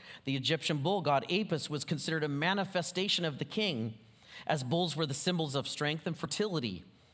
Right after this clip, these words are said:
qualities that are closely linked with the kingship. The Egyptians also worshiped the pagan deity Gnum,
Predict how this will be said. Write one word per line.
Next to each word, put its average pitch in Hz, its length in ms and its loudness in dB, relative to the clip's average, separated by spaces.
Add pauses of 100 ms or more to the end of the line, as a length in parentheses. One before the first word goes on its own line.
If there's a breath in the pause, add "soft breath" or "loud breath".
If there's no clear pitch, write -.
(300 loud breath)
qualities 190 480 2
that 175 100 2
are 160 80 2
closely 170 500 0
linked 139 260 0
with 160 120 -2
the 165 60 0
kingship. 208 680 0 (440 loud breath)
The 151 180 2
Egyptians 156 540 0
also 175 500 2
worshiped 175 520 0
the 131 80 -2
pagan 143 360 0
deity 135 440 0 (200 loud breath)
Gnum, 165 580 2